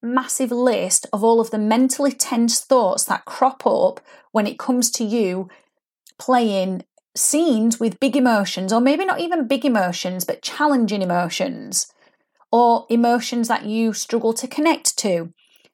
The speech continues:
You've got to get this written down, because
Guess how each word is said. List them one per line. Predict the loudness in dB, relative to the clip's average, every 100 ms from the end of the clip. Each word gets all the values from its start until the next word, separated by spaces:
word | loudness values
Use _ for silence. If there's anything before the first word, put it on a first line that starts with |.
| _ _ _ _
You've | -2 -2 -2 0
got | 2 2 -2 -6
to | -4
get | -2 -2 -2
this | -6 -6 -6
written | -8 -6 -6
down, | -2 -2 -2 -4 -8 -14 _ _ -6
because | -6 -2 0 2 0 -4